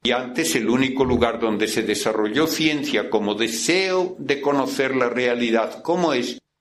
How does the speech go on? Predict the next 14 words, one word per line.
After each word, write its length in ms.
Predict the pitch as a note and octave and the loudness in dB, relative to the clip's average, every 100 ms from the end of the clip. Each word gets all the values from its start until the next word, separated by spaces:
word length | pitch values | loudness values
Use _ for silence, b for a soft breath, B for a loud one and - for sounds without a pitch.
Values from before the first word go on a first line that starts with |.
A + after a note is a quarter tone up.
| _ | _
fue 480 | - B2 B2 B2 A#2+ | 0 2 2 -4 -6
en 260 | A#2 A2+ A2+ | -2 0 2
la 100 | A2 | 0
racionalidad 960 | G#2+ G#2+ - G#2+ G#2+ G2+ G#2 G2+ C#3 D3+ - - | 0 -2 -2 -2 -2 -2 -2 0 -2 -2 -12 -8
de 120 | A2+ | -4
Grecia. 540 | A#2 - - - B2 - _ _ _ | -2 -2 -2 -8 -14 -18 _ _ _
En 200 | A2+ A2+ | -2 0
los 160 | G#2+ G2 | -2 -2
demás 360 | G#2+ B2 D3 | 0 0 -2
países 800 | D3+ C3 B2 C3+ - D#3+ - - - | -4 -4 0 0 0 -2 -4 -10 -12
no 440 | A#2 C3+ F3+ - - | -2 0 0 -2 -10
se 260 | - G#2+ | -8 -6
desarrolló 640 | G2 F#2+ - F#2 G2 E2 E2 | -4 -4 -4 -4 -4 -6 -8
ciencia. 500 | - - - - | -10 -12 -12 -12